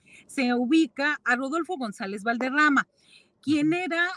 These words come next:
Speaker 1: ex dire-, era director general de, eh, Radio, Televisión y Cinematografía, R T C, y que ahora, eh, a
Speaker 2: En
Speaker 1: partir del
Speaker 2: Gobernación.
Speaker 1: primer, en Gobernación,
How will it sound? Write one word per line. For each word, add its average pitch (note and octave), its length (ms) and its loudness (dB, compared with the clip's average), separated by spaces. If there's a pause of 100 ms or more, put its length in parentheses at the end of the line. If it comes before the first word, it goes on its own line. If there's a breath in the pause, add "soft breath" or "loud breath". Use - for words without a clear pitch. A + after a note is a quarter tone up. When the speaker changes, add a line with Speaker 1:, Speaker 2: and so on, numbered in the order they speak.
Speaker 1:
ex B3+ 220 -6
dire-, C#4 320 -6
era D#4 280 -4
director D4 480 -8
general A#3+ 520 -6
de, C4 320 -6
eh, G#3+ 100 -10
Radio, A#3+ 320 -4
Televisión G#3 400 -10
y G3+ 80 -8
Cinematografía, G3+ 760 -2
R G3 120 -4
T A#3 160 -6
C, E4 260 -2 (300 soft breath)
y D4+ 140 2
que F4 100 2
ahora, D#4 580 2
eh, A#3 140 -4 (100)
a - 60 -2
Speaker 2:
En C3 80 0
Speaker 1:
partir - 0 -
del C3 100 2
Speaker 2:
Gobernación. B2+ 460 -2
Speaker 1:
primer, A#3 180 -6 (600)
en B3 140 2
Gobernación, C#4+ 640 2